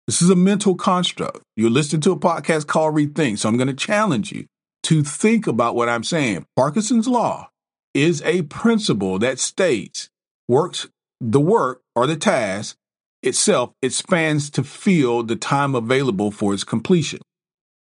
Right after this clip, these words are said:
So this phenomenon suggests that setting shorter deadlines or time constraints can actually increase your efficiency and your overall productivity by encouraging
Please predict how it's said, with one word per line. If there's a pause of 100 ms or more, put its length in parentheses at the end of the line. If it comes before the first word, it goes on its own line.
(460)
So
this
phenomenon
suggests
that
setting
shorter
deadlines
or
time
constraints
can
actually
increase
your
efficiency (380)
and
your
overall
productivity
by
encouraging